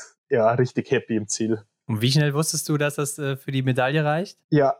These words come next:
Speaker 1: eigentlich erst vor der Abfahrt, wo ich gehört hab, dass vierzig Sekunden vor Platz vier ist.
Speaker 2: Also
Speaker 1: Und
Speaker 2: kam
Speaker 1: weil
Speaker 2: keiner
Speaker 1: ich
Speaker 2: mehr hinter dir, der noch hätte dich angreifen können oder so?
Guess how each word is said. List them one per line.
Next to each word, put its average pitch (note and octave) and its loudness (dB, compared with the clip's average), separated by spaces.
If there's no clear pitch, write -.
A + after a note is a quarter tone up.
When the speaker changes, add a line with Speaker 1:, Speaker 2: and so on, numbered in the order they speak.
Speaker 1:
eigentlich F3+ 4
erst D#3 0
vor E3 2
der - 0
Abfahrt, C#3+ 0
wo C3+ 4
ich C3 2
gehört D3 4
hab, C#3+ 0
dass C3 0
vierzig D3 0
Sekunden C#3 0
vor B2+ 0
Platz B2 0
vier B2+ 4
ist. - -2
Speaker 2:
Also B2+ 2
Speaker 1:
Und C3 4
Speaker 2:
kam C3 6
Speaker 1:
weil C3+ 4
Speaker 2:
keiner D#3+ 2
Speaker 1:
ich D3+ 0
Speaker 2:
mehr D3 2
hinter D#3+ 2
dir, D#3+ 0
der D3+ 2
noch D3+ -2
hätte D3+ -2
dich C#3+ -2
angreifen D3+ -2
können D3+ 0
oder C#3+ -2
so? D3+ -4